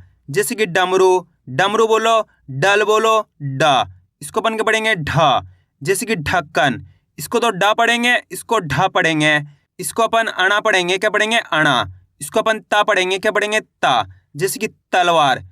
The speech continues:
तलवार बोलो, तरबूज बोलो, ता। इसको अपन था पढ़ेंगे।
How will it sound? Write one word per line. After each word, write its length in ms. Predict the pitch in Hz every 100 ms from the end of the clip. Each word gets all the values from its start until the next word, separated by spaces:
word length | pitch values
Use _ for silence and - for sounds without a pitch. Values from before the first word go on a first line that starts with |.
| _ _ _
तलवार 400 | 190 196 202 202
बोलो, 240 | 202 202 208
तरबूज 480 | - 208 185 202 185
बोलो, 240 | 190 202
ता। 560 | - _ 175 135 107 92 _ _ -
इसको 200 | - 208
अपन 200 | 214 202
था 340 | - - 196
पढ़ेंगे। 480 | 196 180 165 165